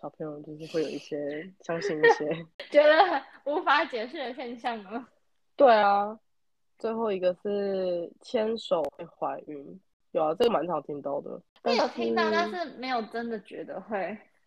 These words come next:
Speaker 2: 怎么样啊。
Speaker 1: 对啊，怎么可能？
Speaker 2: 生物没有学好才会那个。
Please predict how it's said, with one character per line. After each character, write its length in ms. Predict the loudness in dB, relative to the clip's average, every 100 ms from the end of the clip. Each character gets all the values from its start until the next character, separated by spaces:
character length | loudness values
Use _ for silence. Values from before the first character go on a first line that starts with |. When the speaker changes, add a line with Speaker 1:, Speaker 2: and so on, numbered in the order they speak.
| _ _ _
Speaker 2:
怎 100 | -20
么 100 | -12
样 220 | -6 -4
啊。 240 | -4 -10 -14 _ _
Speaker 1:
对 220 | 6 8
啊， 260 | 8 4 0 -8 _ _
怎 100 | -4
么 100 | -4
可 160 | -2 -4
能？ 120 | -4 -12 _ -16 -14 -14 -18 _ -14 -12
Speaker 2:
生 420 | 6 6 8 6
物 120 | 4
没 140 | 2
有 100 | -4
学 360 | -4 -6 -2 -4
好 300 | -2 -4 -4
才 200 | -8 -10
会 220 | -8 -8 -8
那 180 | -10
个。 120 | -8